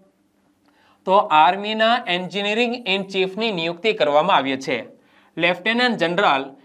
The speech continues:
એવા અરવિંદ વાલિયાને ભારતીય સેનાના આગામી એન્જિનિયર in chief તરીકે નિયુક્ત કરવામાં આવ્યા છે. મિત્રો, પરીક્ષામાં પદાધિકારીઓ વિશે પણ પ્રશ્ન પૂછાય છે,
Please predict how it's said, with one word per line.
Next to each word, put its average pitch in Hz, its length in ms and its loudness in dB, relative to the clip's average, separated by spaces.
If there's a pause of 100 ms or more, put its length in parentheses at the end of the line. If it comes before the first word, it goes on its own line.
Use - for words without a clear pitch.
એવા 190 220 0
અરવિંદ 190 640 0
વાલિયાને 180 540 2
ભારતીય 160 600 2
સેનાના 202 460 0
આગામી 190 720 0
એન્જિનિયર 202 600 -2
in 220 280 -2
chief 233 260 -2
તરીકે 202 460 0
નિયુક્ત 175 320 -2
કરવામાં 165 460 2
આવ્યા 135 200 0
છે. 131 220 -4 (380)
મિત્રો, 185 280 0
પરીક્ષામાં 170 880 0 (100)
પદાધિકારીઓ 202 880 0
વિશે 196 260 -2
પણ 220 200 0
પ્રશ્ન 214 340 -4
પૂછાય 202 380 0
છે, 196 240 -2